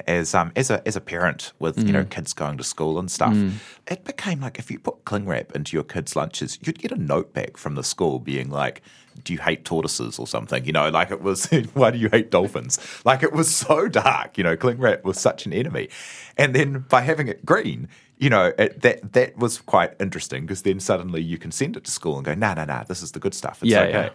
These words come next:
Speaker 2: yeah, yeah. And, and that was the thought behind it. I, I mean,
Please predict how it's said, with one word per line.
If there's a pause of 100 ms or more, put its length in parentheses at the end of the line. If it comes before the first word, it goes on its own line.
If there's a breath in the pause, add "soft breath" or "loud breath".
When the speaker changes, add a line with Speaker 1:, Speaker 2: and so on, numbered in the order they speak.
(300 loud breath)
Speaker 2:
yeah,
yeah. (420 loud breath)
And,
and
that
was
the
thought
behind
it.
I, (180)
I
mean,